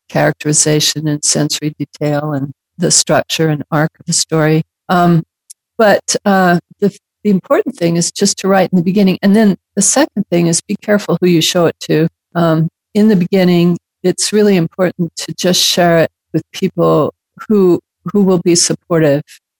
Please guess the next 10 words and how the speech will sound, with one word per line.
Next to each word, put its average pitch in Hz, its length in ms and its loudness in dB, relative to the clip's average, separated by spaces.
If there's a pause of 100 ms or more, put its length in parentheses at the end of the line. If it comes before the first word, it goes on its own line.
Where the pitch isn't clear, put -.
(420)
because 185 480 0
your 175 200 2
feelings 190 520 0
are 147 160 -6
tender 156 520 -4 (220)
in 151 100 -4
the 151 100 -12
beginning. 139 480 -6 (240)
<laughs> - 100 -8 (1200)
And, 185 280 2